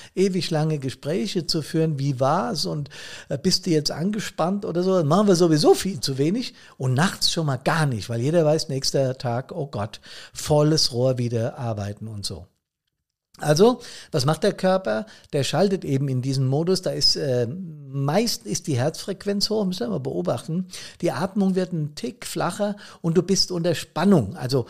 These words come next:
so, so die Muskulatur ist unter Spannung. Du bist auch auf diesen Einsatz fokussiert. Deine Emotionen stellst du rückwärts, weil du musst ja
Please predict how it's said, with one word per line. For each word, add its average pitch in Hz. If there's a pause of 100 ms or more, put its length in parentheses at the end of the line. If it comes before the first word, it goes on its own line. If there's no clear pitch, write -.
(200)
so, 135
so 143
die 135
Muskulatur 185
ist 185
unter 151
Spannung. 156 (360)
Du 135
bist -
auch 165
auf 156
diesen 156
Einsatz 156 (220)
fokussiert. 185
Deine 123
Emotionen 170
stellst 151
du 127
rückwärts, 202
weil 151
du 147
musst 170
ja 156